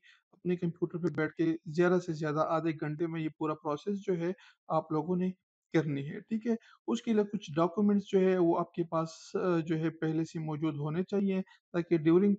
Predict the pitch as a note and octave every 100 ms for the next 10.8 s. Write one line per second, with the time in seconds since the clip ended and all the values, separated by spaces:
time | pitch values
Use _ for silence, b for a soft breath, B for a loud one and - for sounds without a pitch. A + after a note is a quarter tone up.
0 | F#3 F3+ F#3 E3+ F3 F#3 F3+ - E3 D#3
1 | D#3 D#3+ D#3+ E3 D#3+ D#3+ D#3+ G#3+ A#3 B
2 | B _ F#3 F3+ D3 D#3 D3+ D3+ - D3+
3 | C#3+ D3+ - _ _ D3+ G3+ G#3+ G#3 G3
4 | F#3+ G#3 G#3 F3 F3 E3 F3+ F3 E3+ E3+
5 | - F#3+ G#3 B B - F3 F#3 - F#3+
6 | F#3 F#3 G3+ F3 F3 F3+ F#3+ E3 F#3 G3
7 | - E3+ D3+ - F3+ E3 E3+ F3+ G3+ F#3+
8 | G3 F#3+ - F#3 F#3+ F#3 F#3 _ _ _
9 | _ _ - G3+ G3+ G#3+ G#3+ G#3 G3+ -
10 | G3+ G3+ G3 F#3+ F#3 G3 G3 G3